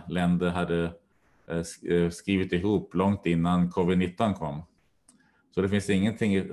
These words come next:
nytt och revolutionerande i Great Barrington Declaration, utan det är i princip bara, eh, eh,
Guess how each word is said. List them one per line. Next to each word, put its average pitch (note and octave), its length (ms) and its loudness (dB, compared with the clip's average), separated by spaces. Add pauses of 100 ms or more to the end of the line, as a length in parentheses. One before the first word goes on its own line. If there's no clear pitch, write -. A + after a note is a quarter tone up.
nytt F#2+ 380 -2
och F#2+ 60 2
revolutionerande F#2 840 2
i E2+ 240 2
Great F2 200 0
Barrington G2+ 320 -2
Declaration, D#2+ 560 -4
utan E2 200 -2
det F#2+ 120 2
är F#2 60 4
i F2+ 40 -4
princip E2+ 540 -4
bara, E2 300 2 (640)
eh, D#2+ 260 2 (1000)
eh, E2 340 0